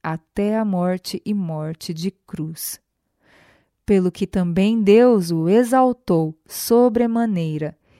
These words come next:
e lhe deu o nome que está acima de todo nome.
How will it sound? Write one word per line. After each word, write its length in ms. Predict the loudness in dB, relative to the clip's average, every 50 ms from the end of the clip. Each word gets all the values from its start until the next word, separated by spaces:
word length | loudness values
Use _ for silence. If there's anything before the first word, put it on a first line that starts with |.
| _ _ -2
e 80 | -2
lhe 160 | 0 0 0
deu 380 | 0 0 2 2 2 0 0 -2
o 120 | -4 -4 -4
nome 720 | -2 -2 -2 -2 -2 0 0 0 -2 -2 -4 -6 -8 -12 _ _
que 220 | -12 -6 -4 -2 -2
está 580 | -2 -2 -6 -6 -4 -2 0 2 2 2 0
acima 640 | -2 -4 -8 -12 -8 -4 -4 -2 -2 -2 -2 -4 -4
de 160 | -4 -6 -8
todo 640 | -12 _ _ -2 0 2 2 2 2 0 0 -2 -4
nome. 540 | -4 -4 -6 -6 -8 -8 -8 -10 -12 -12